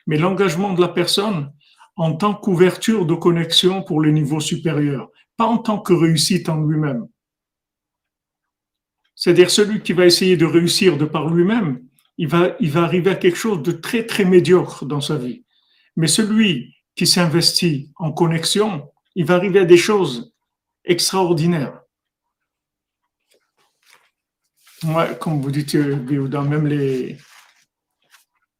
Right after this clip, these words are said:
même le Satan, il n'est pas en freelance. Comment on déclenche en bas ? Par l'éveil d'en bas. Voilà ce qu'on fait maintenant. Tout ce qu'on fait là. Tu crois qu'on est là pour apprendre des choses, pour faire des choses, pour, pour réussir ? On est là pour réveiller,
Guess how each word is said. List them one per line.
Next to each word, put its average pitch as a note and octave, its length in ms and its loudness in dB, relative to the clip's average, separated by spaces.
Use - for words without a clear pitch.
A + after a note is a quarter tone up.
même D3 200 -2
le D3+ 80 -2
Satan, D#3+ 440 -4
il D3 120 -2
n'est C#3 80 -4
pas C#3+ 120 -8
en C#3+ 120 -4
freelance. B2+ 680 -10
Comment F3+ 280 2
on F3 40 2
déclenche F3 640 2
en D#3+ 120 -2
bas ? F#3 500 -2
Par E3 160 0
l'éveil G3 420 2
d'en C#3+ 180 -4
bas. B2+ 320 -8
Voilà E3+ 200 0
ce - 80 -2
qu'on E3+ 160 -2
fait E3+ 180 4
maintenant. C#3+ 420 -6
Tout G3+ 100 -6
ce - 80 -6
qu'on F3+ 160 -2
fait D#3 180 0
là. C3+ 220 -4
Tu - 80 -12
crois E3+ 200 0
qu'on E3 180 -2
est D#3 80 -2
là D#3 120 0
pour D3+ 240 -4
apprendre F3 380 -4
des E3+ 100 8
choses, E3 420 2
pour C#3+ 180 -8
faire E3+ 260 0
des D#3 100 -2
choses, D3+ 500 -2
pour, C3 300 -6
pour C#3+ 160 -4
réussir ? D#3+ 400 0
On F#3+ 140 -2
est G3 80 -2
là G#3+ 120 -2
pour F#3 240 0
réveiller, F3+ 540 6